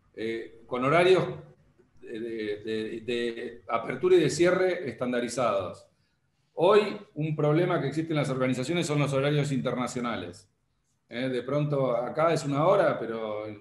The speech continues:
estamos corridos dos contra un compañero que está en el grupo y cuatro contra otro. Me pasó hace poco que, que en un vestuario surgió, mira, miren, en, para nosotros era una, una persona que,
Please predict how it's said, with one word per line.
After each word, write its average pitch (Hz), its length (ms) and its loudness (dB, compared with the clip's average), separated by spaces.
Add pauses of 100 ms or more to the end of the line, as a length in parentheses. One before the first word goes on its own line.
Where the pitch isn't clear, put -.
(140)
estamos 131 360 -4
corridos 135 360 -2
dos 160 200 0
contra 113 520 -4
un 117 300 -6
compañero 120 480 -4
que 107 80 -6
está 117 120 -10
en 117 80 -6
el 110 100 -6
grupo 170 800 -2
y 113 100 -8
cuatro 147 320 0
contra 117 320 -2
otro. 113 460 -4 (380)
Me 113 140 -6
pasó 123 400 0
hace 139 200 0
poco 160 480 0
que, 117 340 -4 (320)
que 120 80 -6
en 131 80 0
un 160 120 0
vestuario 165 460 2
surgió, 147 760 -2 (120)
mira, 143 320 -2
miren, 120 540 -2
en, 110 260 -8
para 123 220 -2
nosotros 165 460 -4
era 143 120 -4
una, 131 360 -2
una 135 180 -4
persona 135 400 -2
que, 113 540 -6